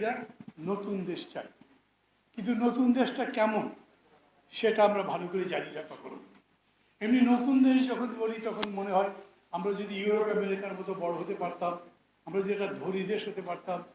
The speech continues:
আমাদের দেশের মধ্যে যদি সম্পদের সুষম বন্টন হতো,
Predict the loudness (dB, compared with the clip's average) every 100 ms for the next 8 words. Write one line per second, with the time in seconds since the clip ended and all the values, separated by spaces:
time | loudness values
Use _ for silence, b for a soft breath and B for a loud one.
0 | _ _ -6 -2 -2 -4 -6 -4 -2 -2
1 | -4 -6 -8 -8 -10 -12 -12 -10 -6 -4
2 | -4 -6 -18 -12 -10 -4 -4 -2 -4 -4
3 | -4 -4 -6 0